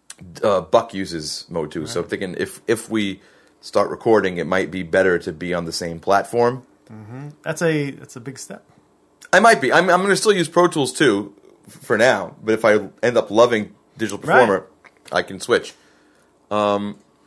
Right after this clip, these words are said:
Speaker 1: oh, okay.
Speaker 2: Oh.
Speaker 1: We'll, we'll take, we'll,
Speaker 2: Oh.
Speaker 1: we'll take a pause for this. There he is.
Speaker 2: There he is.
Speaker 1: My father-in-law, Guy Nashio.
Speaker 2: <laughs>
Speaker 1: No, that's, uh,
Speaker 2: No.
Speaker 1: that's Frank Gambale, the greatest guitar player ever.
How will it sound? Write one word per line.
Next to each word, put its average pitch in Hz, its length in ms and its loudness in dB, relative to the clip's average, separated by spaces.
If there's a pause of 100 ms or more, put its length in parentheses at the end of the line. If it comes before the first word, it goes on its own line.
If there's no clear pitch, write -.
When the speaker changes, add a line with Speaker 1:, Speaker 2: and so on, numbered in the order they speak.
(1700)
Speaker 1:
oh, 87 240 0 (760)
okay. - 100 -10
Speaker 2:
Oh. 135 180 -6 (120)
Speaker 1:
We'll, 95 180 -8
we'll 113 80 -6
take, 123 200 -4
we'll, 147 120 -2
Speaker 2:
Oh. 131 100 -2
Speaker 1:
we'll 139 80 -6
take 107 160 -2
a - 40 -2
pause 113 300 4
for - 80 -14
this. 87 360 -6 (460)
There 90 200 0
he 87 80 -2
is. 80 280 -6
Speaker 2:
There 123 140 -8
he 127 80 -10
is. 120 400 -14
Speaker 1:
My - 80 -14
father-in-law, 90 560 -2
Guy 92 240 -2
Nashio. 87 500 -6 (140)
Speaker 2:
<laughs> 285 1300 4
Speaker 1:
No, 120 140 8
that's, - 240 6
uh, 113 200 8 (500)
Speaker 2:
No. 156 220 2 (120)
Speaker 1:
that's 139 240 6
Frank 139 260 6
Gambale, 113 540 6
the 101 140 0
greatest 113 340 4
guitar 110 260 4
player 107 200 4
ever. 101 300 2